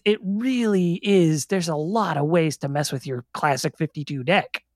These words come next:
Um, so you've got the tarot cards. Sometimes they'll just make consumable cards, which a tarot card is. Um, the other type of con-, another type of consumable card is the celestial cards.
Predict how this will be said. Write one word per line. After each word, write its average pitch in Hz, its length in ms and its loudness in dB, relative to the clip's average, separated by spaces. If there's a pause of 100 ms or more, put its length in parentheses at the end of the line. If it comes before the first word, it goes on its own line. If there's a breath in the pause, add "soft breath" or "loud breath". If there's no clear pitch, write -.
(560)
Um, 151 540 2 (440)
so - 160 4
you've 190 180 6
got 190 180 6
the 180 60 2
tarot 220 340 6
cards. 185 440 4
Sometimes 185 540 2
they'll 185 120 6
just 165 240 -4
make 170 280 0
consumable 175 580 4
cards, 147 380 -2
which 151 140 -2
a 160 60 2
tarot 135 340 -2
card 143 240 0
is. 131 260 -4 (580)
Um, 147 380 2
the 175 140 6
other 180 180 4
type 226 240 4
of 185 140 -6
con-, 208 220 4 (120)
another 233 280 8
type 214 220 6
of 185 120 4
consumable 180 540 4
card 156 480 4
is 160 400 0
the 156 520 -2 (220)
celestial 190 580 2
cards. 107 420 -8